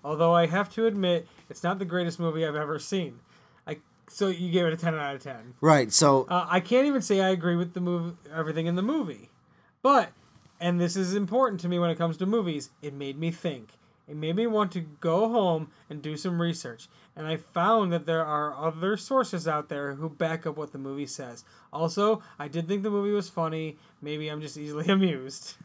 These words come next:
Speaker 2: There's no humor in this film.
Speaker 1: The scene maybe with the, um,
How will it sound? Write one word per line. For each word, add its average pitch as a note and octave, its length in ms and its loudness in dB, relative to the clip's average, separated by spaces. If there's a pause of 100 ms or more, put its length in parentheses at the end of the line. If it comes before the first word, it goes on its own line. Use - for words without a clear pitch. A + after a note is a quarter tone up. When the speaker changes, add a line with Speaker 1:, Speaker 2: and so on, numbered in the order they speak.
(340)
Speaker 2:
There's F3 240 2
no B3+ 80 8
humor C#4+ 360 6
in G3 80 6
this F3+ 220 6
film. B3+ 420 2 (1400)
Speaker 1:
The G3 80 -4
scene A#3 580 -4
maybe A#3 300 -4
with A3+ 240 -4
the, G3+ 720 -2
um, F3 640 -4